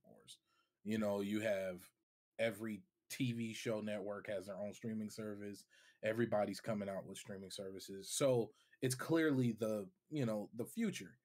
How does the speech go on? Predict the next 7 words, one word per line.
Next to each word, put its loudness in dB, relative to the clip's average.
M-, 0
this 4
seems 2
like 2
a -4
solid 0
step, -4